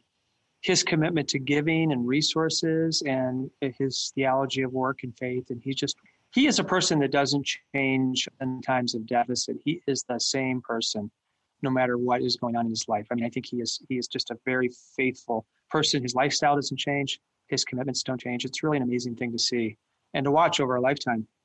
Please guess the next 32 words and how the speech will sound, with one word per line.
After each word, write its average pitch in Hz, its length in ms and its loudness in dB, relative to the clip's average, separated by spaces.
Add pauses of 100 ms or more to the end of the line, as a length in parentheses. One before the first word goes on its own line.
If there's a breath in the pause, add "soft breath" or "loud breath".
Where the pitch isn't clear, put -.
(680 soft breath)
Randy, 220 220 6
let's 247 200 4
go 359 120 4
back 240 280 6
to 185 100 2
you 196 100 6
for 190 320 2
a 143 60 2
story, 165 640 4
uh, 160 300 4
another 226 320 4
favorite 185 360 2
story, 175 440 4
or 165 200 4
maybe 240 420 6
something 160 540 2 (180)
crazy 180 520 4
or 143 200 0 (180)
poignant 165 440 2 (340)
that 135 140 0
happened, 131 580 2 (540)
um, 139 280 2
as 139 240 2
you've 135 180 -2
traveled 143 380 2
the 139 60 0
globe, 127 460 0
um, 120 380 0 (1160)
meeting 165 300 6
these 143 160 4
business - 380 0
owners. - 400 -4